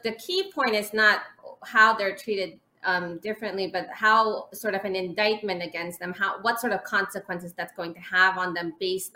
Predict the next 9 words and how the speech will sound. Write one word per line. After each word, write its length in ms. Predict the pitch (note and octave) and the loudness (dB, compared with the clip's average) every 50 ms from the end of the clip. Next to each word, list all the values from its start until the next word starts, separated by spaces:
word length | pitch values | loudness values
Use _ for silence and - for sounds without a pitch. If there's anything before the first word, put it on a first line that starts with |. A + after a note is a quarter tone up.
| - | -6
on 220 | - F3+ F3+ F3 E3+ | -4 -2 -2 -2 -4
their 160 | F3 E3+ E3+ | -4 -4 -4
immigration 580 | - - F#3 F3+ F3 F3 F#3 F3 F3 - E3+ F3 | -4 -6 -6 -6 -6 -6 -6 -8 -8 -8 -12 -16
status 440 | - - - E3 E3 E3 D#3+ - - | -12 -4 -4 -2 -2 -4 -6 -10 -10
here 160 | F3 E3+ E3 | -8 -8 -8
in 80 | E3 E3 | -8 -10
the 60 | E3 | -10
United 400 | D#3+ E3 D#3+ D#3+ D#3 D#3 D#3+ D#3 | -12 -10 -8 -8 -10 -10 -12 -14
States. 460 | - - - F#3+ D3+ D#3 - - - | -10 -6 -4 -4 -4 -6 -10 -14 -18